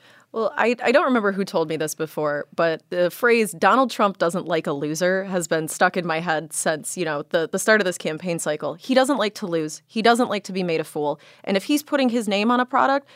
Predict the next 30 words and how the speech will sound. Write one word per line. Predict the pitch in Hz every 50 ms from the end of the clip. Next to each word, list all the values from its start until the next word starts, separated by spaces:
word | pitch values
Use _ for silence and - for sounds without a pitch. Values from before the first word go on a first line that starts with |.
| - - _ _
he's | - - 240 240 240 220
gonna | 269 269 262
try | 254 262 226 226 220
everything | 214 214 226 226 - 226 220
he | 202 220 220
can | - - 285 - 240 175 190 214 226 - -
to | - - 202 190 196 190 180
make | 170 185 190 -
sure | - 226
that | 190 190 190 -
that | 190 185 -
product | - - 180 180 180 185 - -
is | 180 180 170 - -
well | 170 185 180 190 190
received. | 175 175 170 - - 247 233 175 156 165
In | 165 175
this | 175 180 -
case, | - - 185 175 170 -
for | - - - 196 175
a | 170
product, | - - - 175 175 170 175 - -
we're | 170 175
talking | - 190 165 180 - 185 180
about | 180 170 170 -
these | - 170 165 -
candidates. | - - 285 294 262 208 - - - - - - - - - - - -
Um, | - - 196 175 170 170 170 170 170 - _ _ _ _ _
he | - - 277 294 339
waited | 320 269 240 240 254 254 214 160 165 160 - -
until | - 175 175 - - 202 175 175 170 165 160